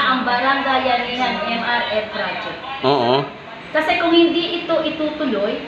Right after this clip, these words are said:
Speaker 1: hindi kakayanin ito o idedepende lang natin sa ating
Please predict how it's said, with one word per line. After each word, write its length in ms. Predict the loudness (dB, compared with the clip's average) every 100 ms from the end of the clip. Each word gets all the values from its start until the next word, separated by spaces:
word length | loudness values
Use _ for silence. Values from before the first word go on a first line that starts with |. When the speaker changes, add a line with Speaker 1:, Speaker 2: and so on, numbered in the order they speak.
| -12 -14 -12 -10 -10 -10 -10 -12 -6 0
Speaker 1:
hindi 260 | 2 2
kakayanin 840 | 4 6 6 4 4 2 0 -4 -4
ito 160 | -2 -2 -4 -8 -12 -4
o 40 | -2 0
idedepende 680 | 2 4 4 0 0 -2 -2
lang 160 | -4 -2
natin 320 | -4 -4 -6 -4
sa 260 | -2 -2
ating 240 | -2 -4